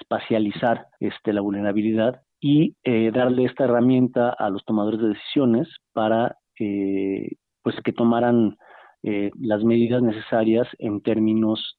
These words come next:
de la prevención de contagio, pero también, eh, para que, para conocer, eh, qué zonas son las que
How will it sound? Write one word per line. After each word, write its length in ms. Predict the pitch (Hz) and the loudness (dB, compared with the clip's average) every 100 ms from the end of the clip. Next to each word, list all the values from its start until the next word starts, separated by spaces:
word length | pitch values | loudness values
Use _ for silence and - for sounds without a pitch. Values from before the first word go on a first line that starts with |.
| - | -8
de 380 | 113 107 107 113 _ _ | -2 2 2 -2 _ _
la 160 | - 101 | -4 -2
prevención 380 | 107 104 104 123 | 0 0 0 0
de 80 | 123 | 0
contagio, 600 | 110 107 120 - 117 127 | -2 0 -2 0 -2 -2
pero 180 | 104 98 | -4 -4
también, 640 | 113 107 107 113 117 117 _ _ _ _ - | -2 0 2 2 0 -2 _ _ _ _ -8
eh, 260 | 110 107 - - | -6 -4 -8 -10
para 180 | 98 - | -10 -4
que, 220 | 107 110 - | -4 -4 -6
para 200 | 117 104 | -4 -4
conocer, 600 | - 104 107 - 120 113 _ - | 0 -2 -2 -2 -2 -4 _ -10
eh, 240 | 127 107 - - | -6 -6 -8 -4
qué 140 | 123 - | -2 0
zonas 280 | 120 120 113 | 2 2 0
son 140 | - 110 | -4 -4
las 120 | 107 - | -4 -4
que 240 | 107 98 | -4 -4